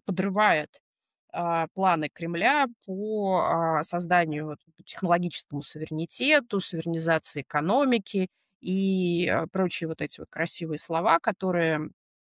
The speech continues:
а, любят употреблять. Потому что нужен, а, для того, чтобы развивать несырьевую экономику, нужен развитый рынок, э, капитала. А рынок капитала, наоборот,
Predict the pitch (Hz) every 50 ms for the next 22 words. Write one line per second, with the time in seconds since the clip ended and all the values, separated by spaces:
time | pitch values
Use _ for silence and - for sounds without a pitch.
0 | _ _ - - 175 180 185 170 165 - - _ - - 180 175 175 160 - -
1 | - 185 196 196 - - 190 190 202 233 254 254 240 220 208 190 180 - - 185
2 | 180 180 175 175 175 175 170 165 170 190 196 190 - 190 180 185 - - - 175
3 | 175 170 180 185 185 190 170 - 196 196 202 185 - - 170 170 175 165 180 175
4 | 165 156 - - 175 196 262 349 349 269 - - 185 - - _ _ _ _ _
5 | - 196 196 233 254 226 220 208 190 180 180 - - 175 180 202 226 208 196 196
6 | 185 - - 170 165 - - 165 175 190 202 196 180 - - - - 165 160 -
7 | - - - - - 165 147 127 120 - _ _ _ _ _ _ _ _ _ -
8 | - 175 175 170 160 190 226 233 202 - - 190 - 190 - - 202 226 226 240
9 | 226 208 196 190 175 170 165 175 175 170 170 165 165 170 180 190 196 190